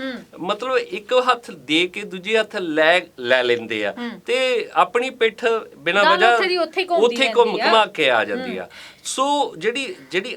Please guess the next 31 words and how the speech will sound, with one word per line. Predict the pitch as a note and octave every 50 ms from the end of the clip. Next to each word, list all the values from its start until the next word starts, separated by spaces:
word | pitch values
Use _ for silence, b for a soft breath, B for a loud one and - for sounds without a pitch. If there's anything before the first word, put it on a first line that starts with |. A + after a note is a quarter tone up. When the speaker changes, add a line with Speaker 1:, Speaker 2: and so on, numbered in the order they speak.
| - D#3 E3+
Speaker 2:
ਅਨਕੱਟ | G3+ A3+ A#3+ A#3+ A#3 A#3 A3 G#3 - G#3
ਬਿਜਲੀ | G3 E3+ E3+ E3+ F3 G3 G3 G3
ਦੀ | F#3 F3 D#3+ C#3+
ਗੱਲ | D3 C3+ C3 C3
ਹੈ | C3+
ਵੀ | C3+ D3+
ਪੰਜਾਬ | D3+ D3+ D3+ C#3+ C#3+ C#3 C#3 C3+ C#3+ C#3+
ਦੇ | D3 D#3
ਵਿੱਚ | C#3+ D3 D3 - D3+
ਅਸੀਂ | D3 D3 E3 D3
ਅਨਕੱਟ | C3+ C#3 D3+ E3+ - D#3 D3+ - - D3
ਬਿਜਲੀ | B2+ C3 C3 C3 C#3 D#3 D3
ਦੇ | - - A2 G#2+ G#2+
ਰਹੇ | G#2+ A#2
ਆ, | C#3+ F3 G#3 A3 B B B B B -
ਇਹ | F3+ G#3 A3+ A#3+ A#3
ਇੱਕ | F#3+ D#3+ E3 F3+ F#3 F#3+ F#3
ਬਹੁਤ | D#3 D3 D3 E3 D#3+ G3
ਵੱਡਾ | E3+ D#3+ B2 A#2+ C3 C3+
ਭਰਮ | - - - D#3+ D#3 C3+ A#2 G#2+ G#2
ਆ। | G2+ G#2 B2+ -
ਪੰਜਾਬ | - - F#3+ D#3+ D3+ D3 C#3+ D3+
Speaker 1:
ਹੂੰ। | D3+
Speaker 2:
ਦੇ | C#3+ D3 D3
ਵਿੱਚ | D#3 D#3+ D#3 - D#3
ਕੋਈ | - - D#3 E3+ F#3 F#3
ਅਨਕੱਟ | E3 D#3 D#3 D#3+ D#3 D3+ D3 D3+
ਬਿਜਲੀ | D#3 D3+ C3+ C3 C#3+ D#3 E3 E3+
ਨਹੀਂ | E3 E3 D#3+
ਮਿਲ | D#3 D3+ C#3+ C#3 C3+
ਰਹੀ। | C3+ D3+ F3+ G#3+